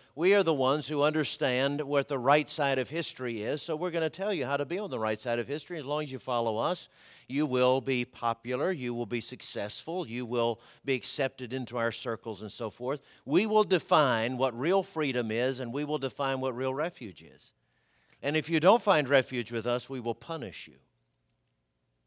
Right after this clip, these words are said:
We'll take away your stuff. We'll take away your influence.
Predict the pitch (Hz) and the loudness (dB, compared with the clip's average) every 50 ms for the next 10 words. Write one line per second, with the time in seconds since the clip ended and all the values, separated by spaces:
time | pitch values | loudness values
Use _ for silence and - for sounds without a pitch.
0 | _ _ _ - 139 139 - - 135 127 - 127 120 117 113 107 104 - - - | _ _ _ -8 -8 -8 -6 -4 -6 -6 -4 -2 -2 -2 -2 -2 -4 -6 -6 -8
1 | - - 101 76 - - - _ _ _ _ _ _ _ - 131 131 - - 139 | -8 -8 -8 -10 -12 -18 -20 _ _ _ _ _ _ _ -8 -8 -8 -6 -6 -6
2 | 131 - 123 117 117 117 113 110 110 123 147 143 120 - 107 92 82 76 - - | -6 -4 -4 -2 -2 0 0 0 -2 -2 -4 -6 -8 -10 -14 -14 -16 -16 -18 -20
3 | - - | -20 -20